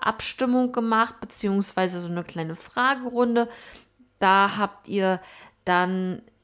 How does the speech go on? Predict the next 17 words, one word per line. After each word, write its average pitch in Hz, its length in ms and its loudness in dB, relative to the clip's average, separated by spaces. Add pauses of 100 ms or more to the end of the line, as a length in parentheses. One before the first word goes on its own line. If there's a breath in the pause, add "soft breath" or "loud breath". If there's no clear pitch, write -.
(540)
ja, 147 320 -2 (1300)
schon 190 500 -2 (680)
hoffentlich 180 640 0
was 165 200 -2
reingeschrieben. 262 720 0
Ich 175 160 -4
weiß 175 220 6
es 202 160 -2
noch 220 140 0
nicht. 247 280 0
Es 220 120 0
ist - 160 0
ja 180 80 2
gerade 165 300 -2
erst - 180 -6
online 262 340 0
gegangen. 254 460 0